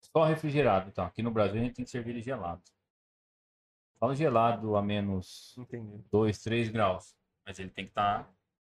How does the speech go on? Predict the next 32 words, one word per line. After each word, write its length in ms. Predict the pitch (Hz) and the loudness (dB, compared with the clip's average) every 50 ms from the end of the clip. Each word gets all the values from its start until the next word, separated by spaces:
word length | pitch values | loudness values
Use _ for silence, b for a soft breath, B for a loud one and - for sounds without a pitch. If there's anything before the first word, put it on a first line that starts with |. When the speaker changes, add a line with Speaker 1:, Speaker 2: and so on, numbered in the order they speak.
| _ _ _ | _ _ _
Speaker 1:
uma 380 | 107 110 110 107 101 95 95 95 - | -6 -2 0 0 2 0 -2 -6 -10
temperatura 640 | - 113 104 101 113 110 110 107 - - 113 110 107 | -10 -10 -8 -6 -4 -2 -2 -2 -2 -4 -4 -4 -4
de 60 | 107 - | -4 -2
serviço 400 | - 104 98 104 101 - - 113 | -2 -2 -2 -2 -6 -4 -4 -4
aí 120 | 117 123 | -2 -2
a 60 | 131 127 | -2 -2
oito 300 | 110 110 117 120 - 127 | 0 0 0 -2 -2 -4
graus, 560 | 110 107 101 95 92 92 92 92 - - - | -4 0 2 2 2 2 0 -2 -8 -14 -14
dez 320 | - 98 95 95 95 92 90 | -4 -2 0 0 0 -2 -4
graus. 600 | 92 90 90 90 87 87 85 - - - _ _ _ _ - | -6 -4 -4 -4 -4 -4 -8 -12 -20 -20 _ _ _ _ -4
Dependendo 400 | - 101 - 113 107 107 110 107 | -4 -2 0 0 0 0 2 2
da 80 | 113 110 | 2 2
estrutura 500 | 107 - - 113 107 - 107 104 101 104 | 0 0 -6 -10 -8 -6 -6 -4 -4 -4
do, 340 | 98 104 101 95 92 92 - _ _ _ _ _ - | -6 -6 -8 -8 -10 -12 -16 _ _ _ _ _ -8
né, 160 | 104 101 98 95 95 _ _ | -8 -8 -8 -10 -14 _ _
que 80 | - - | -8 -6
a 40 | 98 | -6
gente 120 | 95 - | -6 0
faz 140 | - 104 98 | 0 0 0
de 80 | 98 98 | -2 -8
espumante 560 | - - 104 98 95 98 107 120 117 - 101 | -12 -12 -12 -12 -10 -10 -8 -10 -8 -10 -12
ou 40 | 92 | -12
champanhe. 420 | - - 110 107 - 90 87 92 _ - 233 - _ _ _ _ _ _ _ _ _ _ _ _ _ _ _ _ _ - | -8 -10 -10 -10 -10 -12 -12 -12 _ -20 -20 -20 _ _ _ _ _ _ _ _ _ _ _ _ _ _ _ _ _ -18
Mas, 240 | 113 117 117 - - | -10 -10 -10 -8 -4
é, 200 | - 113 117 120 | -2 0 2 4
a 100 | 120 127 | 4 2
gente 120 | 131 123 | 2 0
tem, 160 | 156 165 160 | -2 -6 -8
tem 280 | - - - 160 156 151 | -8 -10 -6 -4 -4 -4
que 380 | - 180 175 175 165 147 - - | -4 -6 -6 -4 -4 -4 -4 0
trazer 360 | - 165 156 139 113 123 156 156 | 2 4 4 4 4 2 0 2
pra, 500 | 151 147 143 131 120 113 107 104 101 | 2 4 4 6 4 4 4 2 0